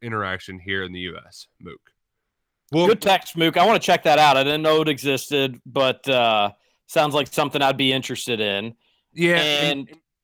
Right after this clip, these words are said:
Speaker 2: I agree with you. I think fans should have more access. It's ridiculous they don't. They're literally the reason that this ex-, exists.
Speaker 1: I, um,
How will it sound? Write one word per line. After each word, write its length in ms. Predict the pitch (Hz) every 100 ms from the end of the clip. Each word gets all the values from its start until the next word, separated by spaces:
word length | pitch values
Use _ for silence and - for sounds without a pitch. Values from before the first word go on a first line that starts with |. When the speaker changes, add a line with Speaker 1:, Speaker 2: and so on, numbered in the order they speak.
| _ -
Speaker 2:
I 140 | 160
agree 240 | 190 170 294
with 160 | 254
you. 200 | 107 95 -
I 80 |
think 200 | 143 170
fans 260 | - 165 175
should 160 | 202 196
have 160 | 120
more 200 | 110 107
access. 480 | 104 101 - 95 -
It's 140 | 117 131
ridiculous 540 | 120 143 160 143 127
they 140 | 143 135
don't. 340 | 135 131 90
They're 240 | 120 123
literally 460 | 117 127 131 127 127
the 100 | 117
reason 440 | 120 135 117 113
that 140 | 117 101
this 180 | 117 -
ex-, 160 | 101 _ _ _
exists. 420 | - 120 - - _ _ _ _ _ _ _ _ _
Speaker 1:
I, 340 | 123 160 208 214
um, 380 | 190 151 110